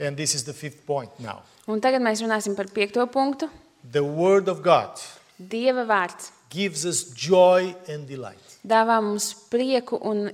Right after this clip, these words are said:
Speaker 2: iepriecinājumu.
Speaker 1: So we don't read the word of God. We don't study the word of God just for obligation.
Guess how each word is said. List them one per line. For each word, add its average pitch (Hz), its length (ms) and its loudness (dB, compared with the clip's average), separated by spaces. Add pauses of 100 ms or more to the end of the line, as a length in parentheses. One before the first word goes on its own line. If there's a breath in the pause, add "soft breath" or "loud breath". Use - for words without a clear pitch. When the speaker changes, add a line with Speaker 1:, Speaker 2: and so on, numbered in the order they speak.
Speaker 2:
iepriecinājumu. 190 920 -8 (200)
Speaker 1:
So - 120 -10
we 196 160 -4
don't 214 680 4 (220)
read 247 240 0
the 165 80 2
word 147 200 -2
of 110 120 -12
God. 110 160 -8
We 170 60 -10
don't 196 240 0
study 269 400 -2
the 165 160 -4
word 139 160 -6
of 117 120 -12
God 135 220 -4
just 190 320 2
for 156 160 -2
obligation. 147 680 -6